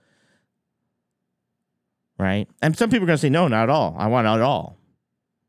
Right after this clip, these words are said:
But for the job that you're doing, is there a limit? Right? Is there a limit? Is there a limit before somebody should say, "Well, that's probably too much.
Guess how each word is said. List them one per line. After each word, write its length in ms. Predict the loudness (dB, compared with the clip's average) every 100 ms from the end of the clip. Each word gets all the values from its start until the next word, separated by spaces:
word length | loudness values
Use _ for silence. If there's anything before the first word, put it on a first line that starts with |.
| _ _ -8
But 340 | -2 0 -2
for 140 | -4 -2
the 100 | -2
job 340 | 0 0 0
that 200 | -2 -2
you're 100 | -2
doing, 560 | -2 0 2 0 -4 -10 _ _ _ _ _ _
is 500 | -2 -2 -4 -8 -14
there 360 | -6 -2 0 -2 -2
a 180 | -2 0
limit? 440 | 0 0 -2 -6 _ _ _ _ -4
Right? 260 | -2 -2 -2
Is 220 | -2 -2
there 160 | -2 0
a 100 | 0
limit? 320 | 0 -2 -2
Is 220 | 0 0
there 160 | 2 2
a 120 | 0
limit 500 | 0 0 0 -2 -4
before 680 | -10 -6 -2 0 0 -2 -4 _ _ _ _ _ _ _
somebody 500 | -8 -4 -2 0 -2
should 220 | -4 -8
say, 200 | -4 -2
"Well, 360 | 0 2 2 0
that's 220 | -2 -6
probably 460 | -4 -4 -4 -6 -8
too 200 | -6 -6
much. 420 | -4 -6 -14